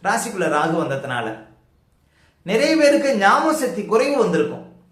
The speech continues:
படிக்கக்கூடிய மாணவ மாணவிகள்லாம் ரொம்ப திணறி இருப்பாங்க மீன ராசிக்காரர்கள், கிட்டத்தட்ட ஒரு, ஒரு வருடத்திற்கு மேலாகவே. ஏன் அப்படின்னா, படிக்கிறதெல்லாம் மறந்துருக்கும்.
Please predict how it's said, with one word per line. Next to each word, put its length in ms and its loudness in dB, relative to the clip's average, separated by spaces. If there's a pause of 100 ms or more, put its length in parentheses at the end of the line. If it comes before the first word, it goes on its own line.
(1300)
படிக்கக்கூடிய 600 0
மாணவ 320 2
மாணவிகள்லாம் 640 2
ரொம்ப 220 -2
திணறி 360 0
இருப்பாங்க 340 -2 (100)
மீன 180 -8
ராசிக்காரர்கள், 600 -4
கிட்டத்தட்ட 320 -6 (140)
ஒரு, 220 -6
ஒரு 140 -4
வருடத்திற்கு 440 -4
மேலாகவே. 520 -4 (800)
ஏன் 180 2
அப்படின்னா, 280 2 (120)
படிக்கிறதெல்லாம் 640 2
மறந்துருக்கும். 540 2